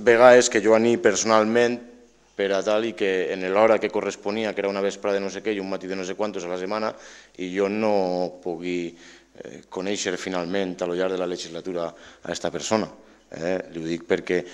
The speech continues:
jo la legislatura passada, pues, sí me preocupi tal, i jo no la vaig conèixer. Però, en fi, eh, jo pense que, que no, no renunciem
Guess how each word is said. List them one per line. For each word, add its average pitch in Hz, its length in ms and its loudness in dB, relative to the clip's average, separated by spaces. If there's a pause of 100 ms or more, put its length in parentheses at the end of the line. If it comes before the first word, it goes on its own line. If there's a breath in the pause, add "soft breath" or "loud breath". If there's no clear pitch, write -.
(200 loud breath)
jo 92 80 2
la 92 80 2
legislatura 92 480 0
passada, 92 320 0
pues, - 160 -8
sí - 80 -8
me 85 160 -6
preocupi 82 320 -8
tal, 90 320 -4
i 87 80 -8
jo 85 160 -4 (320)
no 87 160 -4
la 82 80 -2
vaig 82 160 -8
conèixer. 82 320 -16
Però, 95 160 -6
en 92 80 -10
fi, 117 160 -2 (480 loud breath)
eh, 101 160 2
jo 113 160 6
pense 120 400 6
que, 120 220 10 (420 loud breath)
que 107 240 6
no, 113 160 8 (560)
no 123 160 6
renunciem 110 680 2